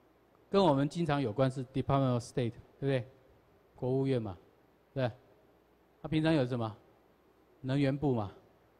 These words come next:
教育部嘛，国防部嘛，劳工部嘛，对，Department of Justice 嘛，商业部嘛，农业部嘛，内政部嘛，Interior，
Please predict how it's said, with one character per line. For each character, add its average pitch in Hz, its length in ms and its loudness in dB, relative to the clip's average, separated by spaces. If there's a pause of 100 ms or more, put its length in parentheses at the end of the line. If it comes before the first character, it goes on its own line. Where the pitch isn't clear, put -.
(200)
教 139 220 4
育 135 100 4
部 131 180 2
嘛， 98 200 -4 (500)
国 127 180 0
防 131 140 4
部 135 160 2
嘛， 101 180 -6 (440)
劳 127 180 -2
工 143 160 2
部 143 160 2
嘛， 101 180 -4 (760)
对， 127 240 -2 (260)
Department 147 200 0
of 123 100 -2
Justice 135 500 -2
嘛， 95 140 -10 (960)
商 147 100 0
业 143 120 4
部 135 160 0
嘛， 104 220 -4 (640)
农 127 180 0
业 147 100 6
部 135 200 2
嘛， 101 180 -4 (1120)
内 156 120 2
政 143 160 -2
部 135 140 -2
嘛， 104 140 -8 (420)
Interior， 135 480 2